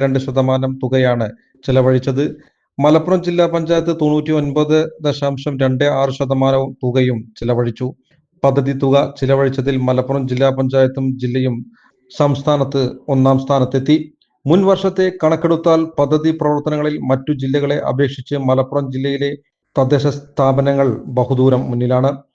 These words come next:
ജില്ലാ പഞ്ചായത്തുകളിൽ തൊണ്ണൂറ്റിയൊൻപത് ശതമാനത്തിന് മുകളിൽ പദ്ധതി ചെലവ് കൈവരിച്ചുകൊണ്ട് മലപ്പുറം ജില്ലാ പഞ്ചായത്ത് മികച്ച മുന്നേറ്റമാണ് നടത്തിയത്. ആയിരത്തി തൊള്ളായിരത്തി തൊണ്ണൂറ്റിയാറ് തൊണ്ണൂറ്റിയേഴ് സാമ്പത്തിക വർഷത്തിന് ശേഷം മലപ്പുറം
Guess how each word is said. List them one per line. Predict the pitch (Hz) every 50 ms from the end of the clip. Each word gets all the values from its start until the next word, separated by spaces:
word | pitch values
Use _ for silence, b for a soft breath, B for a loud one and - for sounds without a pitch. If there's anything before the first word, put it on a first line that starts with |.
| _ _ - 127
ജില്ലാ | 151 156 156 175 190 190
പഞ്ചായത്തുകളിൽ | 202 190 180 190 185 180 185 185 180 180 180 185 180 -
തൊണ്ണൂറ്റിയൊൻപത് | 156 147 147 151 156 156 165 165 165 156 156 156 156 156 160
ശതമാനത്തിന് | - 139 135 147 147 151 151 147 143 147 147 151 147
മുകളിൽ | 143 139 143 147 147 151 147 - _ -
പദ്ധതി | 131 127 139 135 135 147 139 147
ചെലവ് | 147 139 143 139 143 139
കൈവരിച്ചുകൊണ്ട് | 139 135 135 131 139 135 131 - - 131 135 135 127 117 104 - _ _ _ _ _ _ -
മലപ്പുറം | - - 135 131 135 143 147 139 127
ജില്ലാ | 127 127 135 139 135
പഞ്ചായത്ത് | 135 135 131 139 139 135 139 135 131
മികച്ച | 123 127 135 135 139 135
മുന്നേറ്റമാണ് | 131 127 123 131 131 135 135 131 127 123 123 117 120
നടത്തിയത്. | 117 117 - - 127 120 120 127 - - _ _ _ b b b - 127
ആയിരത്തി | 135 139 139 135 143 -
തൊള്ളായിരത്തി | 147 139 139 139 139 135 135 131 131
തൊണ്ണൂറ്റിയാറ് | 135 131 135 135 135 135 139 139 135 135 139 135
തൊണ്ണൂറ്റിയേഴ് | 131 131 135 135 135 135 135 139 139 131 135
സാമ്പത്തിക | - 131 127 127 127 131 135 139 139 135 131
വർഷത്തിന് | 131 131 - - 131 127 131 131 131 -
ശേഷം | 131 127 123 - - 131 135 - - 131
മലപ്പുറം | 123 127 127 127 - 139 139